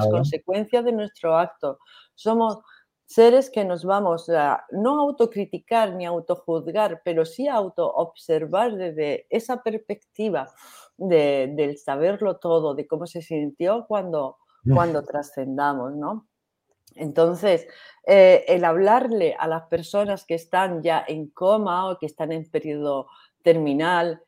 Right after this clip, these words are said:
Speaker 2: el pellizcarle en ciertas zonas sensibles para saber qué grado de, de coma o de estupor, nosotros llamamos de estupor, ¿no? En estado estuporoso cuando están al final de la vida, en ciertas zonas sensibles, algunas veces se le dan palmaditas,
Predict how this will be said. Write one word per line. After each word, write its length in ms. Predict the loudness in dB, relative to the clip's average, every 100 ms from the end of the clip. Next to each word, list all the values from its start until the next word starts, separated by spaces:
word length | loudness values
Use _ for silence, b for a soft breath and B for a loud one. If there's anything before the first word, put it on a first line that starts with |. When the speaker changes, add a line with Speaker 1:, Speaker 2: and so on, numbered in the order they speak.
| 0
Speaker 2:
el 260 | 0 2
pellizcarle 1160 | 2 2 0 -6 -8 -4 0 0 0 0 0 -2 b _
en 180 | -6 -6
ciertas 640 | -4 -4 -2 -6 -6 -12 -2
zonas 380 | -2 -2 -6
sensibles 720 | -8 -8 -8 -6 -4 -4 -4
para 260 | -4 -4 -4
saber 460 | -6 -2 -2 -2 -4
qué 140 | -4 -2
grado 520 | -2 -2 0 -4 -6 b b _
de, 440 | -6 0 2 2 0
de 240 | -4 -6
coma 480 | -2 -2 -2 -4 -4
o 60 |
de 120 | -6 -8
estupor, 760 | -8 -8 -4 2 2 2 -4 _
nosotros 320 | -20 -16 -10
llamamos 460 | -6 -4 -6 -8 -6
de 120 | -6
estupor, 600 | -6 -10 -10 -4 -4 -4
¿no? 160 | -6 -6
En 80 | -6
estado 320 | -8 -6 -6
estuporoso 680 | -8 -12 -10 -6 -6 -6 -10
cuando 180 | -10 -10
están 320 | -10 -10 -8
al 100 | -10
final 320 | -8 -8 -6
de 80 | -6
la 120 | -4
vida, 240 | -2 -2 -2
en 100 | -4
ciertas 400 | -8 -8 -12 -4
zonas 320 | -4 -4 -6
sensibles, 540 | -6 -4 -2 0 2
algunas 340 | 0 -2 -4 -2
veces 300 | -4 -4 -6
se 60 |
le 100 | -4
dan 160 | -2 -4
palmaditas, 840 | -2 -2 -2 -2 -2 0 -2